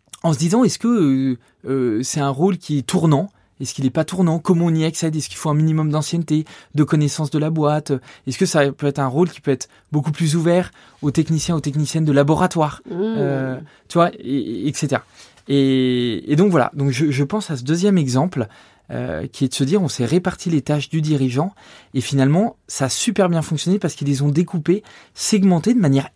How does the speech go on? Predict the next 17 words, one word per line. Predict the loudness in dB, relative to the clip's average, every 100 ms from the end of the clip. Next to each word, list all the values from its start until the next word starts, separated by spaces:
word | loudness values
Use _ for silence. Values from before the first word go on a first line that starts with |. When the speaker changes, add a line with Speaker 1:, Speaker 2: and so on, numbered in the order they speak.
| -6
Speaker 1:
hyper | -4 0 0 0
claire. | -2 -2
Donc | -4 -2
il |
y | -2
a |
eu |
un | 0
gros | -2 -2
travail | -2 -2 -2
de | -2
clarification, | -4 -6 -6 -8 -8 -8 -18 -20 _ -2
de | 0
cadrage. | 2 0 0 -2 -6 -12 -20 -20 -20 _ _
Et | 4
ensuite... | 4 2 -4 -6 -12 -16 _ _ -2
Euh, | 0 2 0 -2 -8